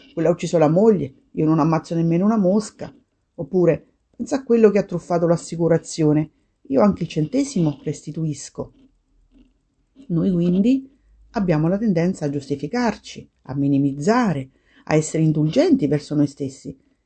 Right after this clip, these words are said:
Ci sentiamo esonerati dall'assumerci le nostre responsabilità, sol perché qualcun altro si è comportato peggio di noi. Eppure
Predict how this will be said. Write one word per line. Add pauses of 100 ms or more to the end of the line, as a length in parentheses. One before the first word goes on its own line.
(180)
Ci
sentiamo
esonerati (200)
dall'assumerci
le
nostre
responsabilità, (240)
sol
perché (220)
qualcun
altro
si
è
comportato
peggio
di
noi. (1300)
Eppure